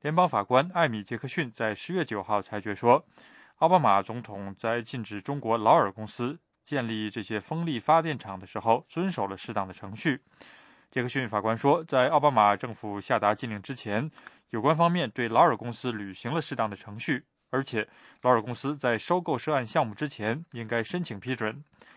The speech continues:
劳尔公司在收购这些项目之前没有知会美国负责审查外国投资的外资委。五角大楼在风电月刊上发现这条消息之后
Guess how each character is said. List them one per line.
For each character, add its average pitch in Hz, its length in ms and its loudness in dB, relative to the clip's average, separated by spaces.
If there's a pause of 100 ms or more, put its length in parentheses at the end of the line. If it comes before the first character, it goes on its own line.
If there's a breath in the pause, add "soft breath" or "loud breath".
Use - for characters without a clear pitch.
(400 soft breath)
劳 143 60 6
尔 135 100 6
公 131 160 -4
司 139 240 -4
在 120 180 2
收 170 200 0
购 165 160 -2
这 139 100 -6
些 117 100 -8
项 113 160 -4
目 110 80 -8
之 120 140 -12
前 110 320 -2
没 127 160 -2
有 104 220 0
知 - 180 -6
会 113 320 -2
美 101 160 -6
国 113 180 0
负 120 140 -8
责 113 140 -2
审 101 260 -8
查 113 220 6
外 147 160 2
国 107 160 -4
投 120 200 -8
资 123 140 -4
的 117 220 4
外 113 160 0
资 165 180 -4
委。 107 180 2 (600 loud breath)
五 147 100 -4
角 151 140 6
大 117 140 6
楼 107 200 4
在 110 300 2
风 147 260 -6
电 135 200 -2
月 123 120 -4
刊 135 300 -6
上 113 300 -4
发 120 200 2
现 110 200 -6
这 104 100 -10
条 107 140 -4
消 135 200 4
息 117 140 -4
之 147 180 -2
后 139 240 4